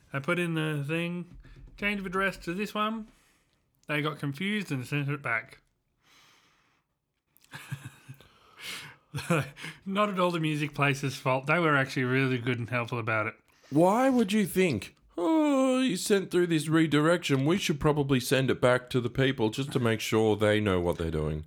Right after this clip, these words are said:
Speaker 1: Yeah, they didn't think, "Let's maybe contact some people first," or
Speaker 2: What kind of idiots don't know how to read the numbers?
Speaker 1: <laughs> Yeah, it's so dumb.
Speaker 2: Just plug it into a phone. "Hey,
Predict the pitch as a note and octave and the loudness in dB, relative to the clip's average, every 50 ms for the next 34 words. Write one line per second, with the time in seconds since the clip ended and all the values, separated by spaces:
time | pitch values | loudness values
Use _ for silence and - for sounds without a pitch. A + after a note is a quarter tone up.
0 | - _ - C4 B3+ C#4+ D#4+ C#4 G#3 G3 G3 A3+ A3+ A3 G#3+ A3+ G#3+ D#3+ G#3+ A3 | -12 _ -4 -2 0 0 2 2 2 0 0 2 0 0 0 -2 -2 -2 -2 -2
1 | A3 G#3+ - - - _ - F#3+ F3+ F3+ E3+ D#3+ D3 - - F#3+ G3 F#3+ E3+ G3 | -2 -2 -6 -14 -20 _ -6 -2 -2 0 0 -2 -4 -4 -2 -2 -2 0 -2 -4
2 | F3 D3+ - - F#3 E3+ F3+ F#3 F3+ F#3+ E3 - - F3+ F3 F3 E3+ E3+ E3+ D#3+ | -4 -4 -6 -6 -4 -2 -4 -4 -4 -6 -6 -4 -2 -2 0 0 0 0 -2 -4
3 | - - - D#3 C#3+ C3+ C3+ C3+ C3 C3 B2+ B2+ A#2+ - _ _ - - E3 F#3 | -4 -8 -8 -6 -4 -2 0 0 0 0 0 -2 -4 -6 _ _ 2 2 2 2
4 | E3 - - - C3 D3 D#3 D#3+ D#3 D3+ D3 C3+ D3+ D#3+ D3+ C#3+ B2 A#2 B2+ - | 0 -2 -6 -4 -2 0 2 2 2 2 2 4 4 4 4 4 2 2 0 -2
5 | - - - - - - _ _ _ _ _ _ _ _ _ _ - D#3+ E3+ D#3 | -6 -8 -8 -8 -10 -14 _ _ _ _ _ _ _ _ _ _ 4 4 4 4
6 | D3+ D#3+ D#3 D3 C#3+ C#3 C3+ B2+ C#3+ C#3+ C#3 A#2+ B2 C3 C3+ C#3 C#3+ C3+ A#2+ G#2 | 4 4 4 4 4 4 4 4 4 4 4 4 4 4 4 4 6 6 4 4
7 | E2+ D2+ - - - - - - A#2 C3 - D3 C#3 C3+ - - F#3 D3 - C3 | 2 2 -4 -8 -10 -6 -4 -4 -4 -4 -8 -6 -4 -4 -2 0 0 0 -2 -4
8 | A#2 - - - - D3+ D3 D3+ D#3 D3+ C3 C#3+ C3+ C3 E3 D#3 A2+ A2 - - | -8 -8 -10 -6 -2 0 2 2 2 2 2 2 4 4 4 2 0 -4 -10 -16
9 | - - _ _ _ _ _ _ _ - C3+ D3+ D#3+ D#3+ E3 E3+ E3+ D#3+ D#3 D#3 | -20 -20 _ _ _ _ _ _ _ 0 2 4 4 4 4 2 2 2 2 4
10 | D3+ C#3 C3 C#3 D#3 C#3+ C#3 C3 B2 B2 B2+ A#2+ - F3 F#3 F3+ D3 C#3+ D3 F#3 | 4 2 4 4 4 4 4 4 4 2 0 -2 0 2 2 4 4 4 2 0
11 | F#3+ | -2